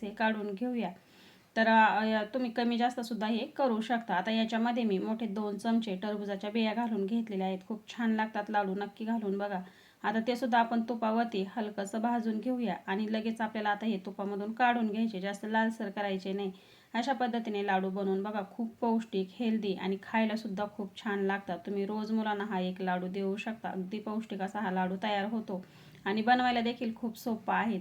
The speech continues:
तर बघा, आता आपण गॅस बंद केलाय. आता सर्व जिन्नस आपण एक ताटात काढून घेऊया थंड होण्यासाठी आणि हे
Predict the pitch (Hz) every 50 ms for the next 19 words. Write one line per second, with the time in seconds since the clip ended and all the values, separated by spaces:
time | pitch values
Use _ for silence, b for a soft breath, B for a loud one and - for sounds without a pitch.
0 | 185 196 196 202 220 233 233 220 196 190 196 220 208 196 202 202 - 202 202 202
1 | 196 202 196 190 196 202 208 214 208 214 220 220 240 233 226 202 175 180 B B
2 | B B B B B B 190 190 196 208 214 269 247 233 233 226 226 233 233 233
3 | 226 240 214 208 220 214 214 220 - 226 208 208 208 208 208 - 233 220 226 220
4 | 220 220 208 254 254 233 202 190 - 240 226 214 208 233 233 208 196 190 196 -
5 | 214 208 - 190 180 - 202 196 202 214 214 196